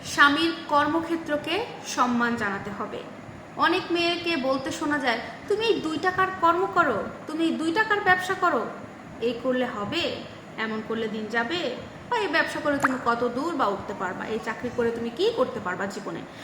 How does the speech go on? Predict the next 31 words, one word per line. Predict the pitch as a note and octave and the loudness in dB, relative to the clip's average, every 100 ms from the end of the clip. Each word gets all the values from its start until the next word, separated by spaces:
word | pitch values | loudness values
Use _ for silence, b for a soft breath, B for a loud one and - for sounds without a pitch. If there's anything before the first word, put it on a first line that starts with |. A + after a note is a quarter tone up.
| B | B
এরকম | F#4 G4+ G4+ | -2 2 2
নানা | E4+ E4+ | 4 4
ধরনের | F4+ D#4 E4 D#4+ | 2 2 0 0
কথা | B3 - | -4 -2
কিন্তু | C4+ B3 A3 | -4 -2 -4
বলে | G3+ G3+ | -4 -6
থাকে। | - - - - - - - - - - - - | -8 -10 -14 -14 -16 -16 -14 -14 -12 -14 -12 -10
যে | A3 D#4+ E4 | -4 0 0
স্ত্রী | E4 - E4+ D4 C4 F4 - | -2 -2 0 2 0 -2 0
তার | C4 | -2
স্বামীর | - D4 C#4+ C#4 - | 2 4 4 2 -2
কর্মক্ষেত্রকে | C4 C#4 C#4+ D4+ D4+ - C#4+ - C#4+ C#4+ C#4+ | 2 4 4 2 -2 -2 -2 0 -4 -2 -4
সম্মান | - C#4 B3+ C#4+ C#4+ | -2 0 2 2 0
করতে | C4 B3+ | -2 -4
পারে | A#3 A3 G#3+ | -2 0 0
না, | G#3 B3+ | -2 -2
ওই | - C#4 C#4 | 0 2 0
স্ত্রীর | - C#4 | -2 -4
স্বামী | - C4+ B3 C#4 | 0 0 2 0
কিন্তু | D4 C#4 C4+ - B B | 0 0 0 -4 B B
একেবারে | C4+ C#4+ C4+ C4 | -6 -2 -2 -2
ভেঙে | G3+ G#3 B3+ C4 B3+ G#3+ | -4 0 0 2 -2 -2
গুড়িয়ে | A#3 A#3 A3 | -2 0 -2
যায়। | - - F#2+ - - | -2 -6 -8 -10 2
নাম্বার | D#4 D4+ E4 | 2 4 0
ফোর, | - - C4 F#3 A#3 - - - | 0 0 0 0 -6 -10 -12 2
চাহিদার | D4+ C4+ D#4 F#4 F4+ | 4 4 4 4 4
কোনো | D#4 D4 - | 0 0 2
কম | B3+ B3+ - | 2 2 -2
থাকে | A#3 | -6
না। | G3+ | -8